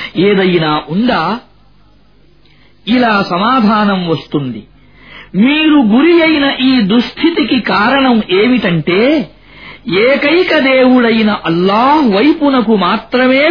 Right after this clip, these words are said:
పిలిచినప్పుడు మీరు విశ్వసించకుండా తిరస్కరించేవారు,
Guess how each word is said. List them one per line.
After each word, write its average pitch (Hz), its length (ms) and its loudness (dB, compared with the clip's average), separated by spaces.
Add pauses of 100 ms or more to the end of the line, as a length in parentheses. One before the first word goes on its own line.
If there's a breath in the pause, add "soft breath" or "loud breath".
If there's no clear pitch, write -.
(100)
పిలిచినప్పుడు 294 960 2 (640 loud breath)
మీరు 254 640 2 (240 loud breath)
విశ్వసించకుండా 240 1300 -2
తిరస్కరించేవారు, 185 1300 -2